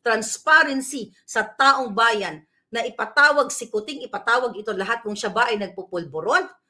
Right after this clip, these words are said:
mga palangga, I think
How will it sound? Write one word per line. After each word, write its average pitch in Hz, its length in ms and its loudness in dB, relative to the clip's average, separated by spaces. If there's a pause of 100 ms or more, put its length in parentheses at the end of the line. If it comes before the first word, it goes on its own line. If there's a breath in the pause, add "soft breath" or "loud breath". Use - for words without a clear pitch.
(220)
mga 226 240 -2
palangga, 240 640 0 (560)
I 214 320 -2
think 262 320 -4